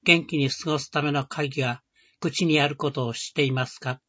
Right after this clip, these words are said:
かつての歯科治療は、痛くなったら削る抜くが主流でした。しかし現在は、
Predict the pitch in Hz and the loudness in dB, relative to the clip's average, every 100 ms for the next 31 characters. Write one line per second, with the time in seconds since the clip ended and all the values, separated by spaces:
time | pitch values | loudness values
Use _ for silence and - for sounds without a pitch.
0 | _ _ _ _ _ _ _ - 180 175 | _ _ _ _ _ _ _ -2 0 0
1 | - 151 131 123 - - 156 151 156 151 | -2 0 0 -2 -2 0 0 -2 0 2
2 | 131 123 117 131 _ _ _ - _ - | 2 2 -2 -4 _ _ _ -20 _ -6
3 | 156 175 - 156 139 - 131 123 156 135 | 0 0 2 -2 0 0 0 0 -2 -2
4 | 151 127 120 - 160 151 170 151 143 - | 0 0 -2 -4 -4 -2 2 2 2 -2
5 | - 180 156 165 151 143 131 - 117 - | -6 -4 0 2 2 0 -2 -4 -6 -6
6 | _ _ _ - _ _ - - 170 - | _ _ _ -20 _ _ 0 4 4 2
7 | 175 160 147 139 123 117 127 | 0 0 2 0 0 -2 -4